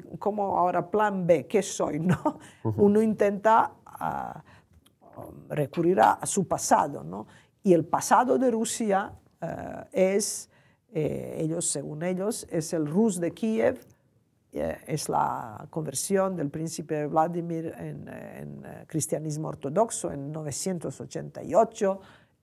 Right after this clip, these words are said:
Speaker 1: es el Principado de Moscovia, que se crea
Speaker 2: Ujú.
Speaker 1: en el siglo quince,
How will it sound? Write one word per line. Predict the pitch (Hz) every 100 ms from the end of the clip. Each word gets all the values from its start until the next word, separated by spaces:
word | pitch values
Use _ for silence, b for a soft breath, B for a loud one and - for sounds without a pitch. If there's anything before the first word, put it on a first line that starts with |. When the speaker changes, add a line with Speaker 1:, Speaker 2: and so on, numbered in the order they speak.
| -
Speaker 1:
es | 151
el | 151
Principado | 131 147 - 151 170 160 139
de | 135
Moscovia, | 143 139 - 220 220 202 175 151
que | -
se | - 143
crea | - 160 165 139
Speaker 2:
Ujú. | 151 147 B -
Speaker 1:
en | 143 156 151
el | 127
siglo | - 160 156 -
quince, | - 262 233 - 175